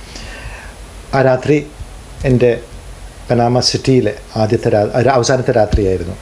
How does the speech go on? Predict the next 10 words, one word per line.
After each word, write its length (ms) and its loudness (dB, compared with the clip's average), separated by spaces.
അത് 280 4
പിറ്റേ 400 0
ദിവസം 320 2
ഞാൻ, 220 2
ആ, 920 -4
ഞാൻ 300 0
അവിടെ 240 4
നിന്ന് 600 0
ലീമയിലേക്ക് 760 4
പറക്കുകയാണ്. 440 -2